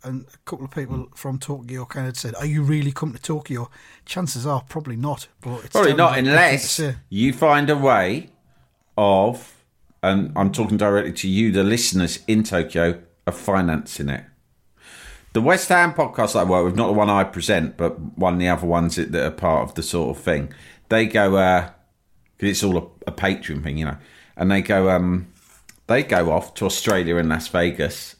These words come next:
Speaker 2: and they just get
Speaker 1: What, do live shows?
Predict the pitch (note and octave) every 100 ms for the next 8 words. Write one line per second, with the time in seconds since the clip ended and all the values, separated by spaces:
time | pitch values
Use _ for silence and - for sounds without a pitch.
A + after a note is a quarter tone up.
0 | - G2+ A#2+ D3 G2+ - - A2 F#2+ -
1 | _ _ _ _ _ _ _ A3 C3 F#3
2 | A3 D4 - A#2+ F#2